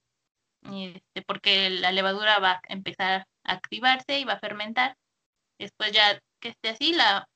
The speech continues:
vuelven a amasar tantito para que el aire no se quede ahí atrapado. Luego dividen sus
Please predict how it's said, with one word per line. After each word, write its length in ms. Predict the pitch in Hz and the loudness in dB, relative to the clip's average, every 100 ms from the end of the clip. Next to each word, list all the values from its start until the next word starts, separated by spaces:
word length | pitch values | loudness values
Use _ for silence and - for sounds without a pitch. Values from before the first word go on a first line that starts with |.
| - | -12
vuelven 280 | 220 240 240 | -8 -4 -4
a 20 | |
amasar 260 | 202 220 220 | -4 -6 -6
tantito 440 | 233 269 269 349 | -6 -8 -4 0
para 300 | 269 214 214 | 4 2 2
que 120 | 208 | -4
el 80 | 208 | -2
aire 360 | 220 233 233 226 _ _ _ _ | 0 0 -4 -6 _ _ _ _
no 180 | 226 220 | -16 -12
se 180 | 240 240 - - | -12 -12 -14 -4
quede 220 | 226 220 | -2 0
ahí 260 | 220 247 269 | -2 -4 -6
atrapado. 560 | - 185 254 277 381 - _ _ _ _ | -6 -2 0 0 -4 -8 _ _ _ _
Luego 300 | 226 233 233 | -4 -2 -2
dividen 400 | 220 208 220 226 | -2 0 0 0
sus 220 | 208 196 | -4 -8